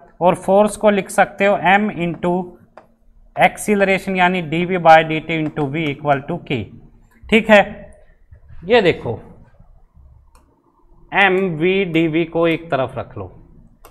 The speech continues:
किसके equal, K D T के equal,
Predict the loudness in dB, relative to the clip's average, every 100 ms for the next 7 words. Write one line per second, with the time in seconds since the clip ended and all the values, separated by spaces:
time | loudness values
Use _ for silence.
0 | _ -8 -8 -6 -6 -4 0 0 0 -4
1 | -4 -2 -2 -4 -12 -20 -20 -20 -18 -10
2 | -8 -8 -8 -8 -10 -10 -10 -10